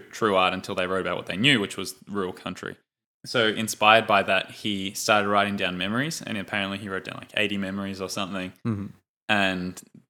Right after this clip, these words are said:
Speaker 1: they were sort of vivid, and then he realized that, oh, there's something in here, and then he linked the narrative up to his memories of growing up in the country as well.
Speaker 2: Mm-hmm.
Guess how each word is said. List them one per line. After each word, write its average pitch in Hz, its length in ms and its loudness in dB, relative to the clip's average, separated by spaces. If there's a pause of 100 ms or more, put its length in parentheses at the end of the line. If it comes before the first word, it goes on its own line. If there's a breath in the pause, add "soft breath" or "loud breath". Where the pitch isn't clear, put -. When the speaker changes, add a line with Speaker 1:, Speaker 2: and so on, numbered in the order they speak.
Speaker 1:
they 107 80 8
were 92 140 2
sort 101 240 2
of 87 100 -4
vivid, 95 340 2
and 92 160 -4
then 92 220 -6
he 104 160 -6
realized 92 460 0
that, 90 160 -4
oh, 110 240 8
there's 90 140 -2
something 95 300 -6
in 95 120 -6
here, 92 260 -4
and 90 140 -4
then 95 100 -4
he 104 160 -4
linked 98 500 -6
the 98 80 -4
narrative 92 520 0
up - 240 0
to 95 200 0
his 107 300 -2
memories 98 480 -2
of - 160 -10
growing 98 300 2
up 90 180 -6
in 90 80 -8
the 90 80 -10
country 92 400 -6
as - 140 -10
well. - 260 -10 (160)
Speaker 2:
Mm-hmm. 95 140 -4